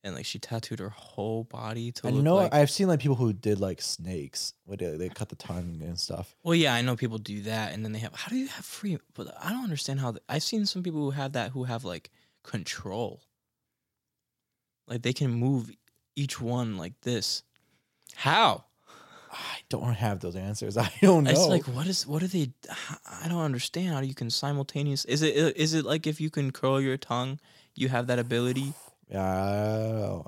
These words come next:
Speaker 1: 'Cause I
Speaker 2: Um,
Speaker 1: can't curl my tongue. I have no, I have no idea how, I can't.
Speaker 2: I, it must be a learned
Speaker 1: That's a
Speaker 2: thing.
Speaker 1: genetic thing, I thought.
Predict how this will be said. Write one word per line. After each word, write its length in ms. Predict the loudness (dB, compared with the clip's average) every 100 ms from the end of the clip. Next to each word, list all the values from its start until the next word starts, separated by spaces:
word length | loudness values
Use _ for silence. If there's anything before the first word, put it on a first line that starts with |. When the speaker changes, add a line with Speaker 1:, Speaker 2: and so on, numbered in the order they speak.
| -2 0 0 0
Speaker 1:
'Cause 80 |
I 60 | 2
Speaker 2:
Um, 40 | 2
Speaker 1:
can't 200 | 0 -2
curl 180 | -4
my 140 | -4 -4
tongue. 240 | -6 -6
I 60 | -6
have 120 | -6
no, 120 | -6
I 60 | -6
have 100 | -6
no 140 | -6 -6
idea 220 | -6 -6
how, 80 | -8 -12 -16
I 80 |
can't. 300 | -10 -8 -2
Speaker 2:
I, 80 | 2
it 220 | 4 6
must 140 | 4 6
be 60 | 4
a 60 |
learned 360 | 2 0 -2 -4
Speaker 1:
That's 200 | -2 0
a 40 |
Speaker 2:
thing. 40 | 0
Speaker 1:
genetic 340 | 0 -2 -2
thing, 240 | -6 -12 -14 _ _ _ _
I 120 | -10
thought. 260 | -8 -8 -10